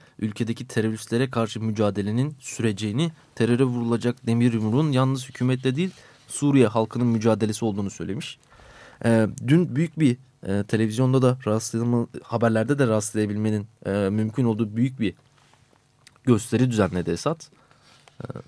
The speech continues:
işte önce birisi anons ediyor. Arkadan müzikler eşliğinde, böyle coşkulu, e, tempolu müzikler eşliğinde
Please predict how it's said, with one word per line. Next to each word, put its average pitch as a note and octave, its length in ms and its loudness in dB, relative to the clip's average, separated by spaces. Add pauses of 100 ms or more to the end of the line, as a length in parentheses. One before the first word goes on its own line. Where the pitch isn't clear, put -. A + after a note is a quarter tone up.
(200)
işte G#2 280 -4 (320)
önce A2+ 400 0 (460)
birisi F#2 200 -4
anons A#2+ 320 0
ediyor. A#2+ 260 0 (460)
Arkadan F#2+ 360 0
müzikler G2 400 -2
eşliğinde, G2 480 -4 (500)
böyle - 80 -12
coşkulu, F#2+ 560 -2 (240)
e, E2 220 -2
tempolu G#2 420 -2
müzikler G2 340 -2
eşliğinde F#2+ 480 -4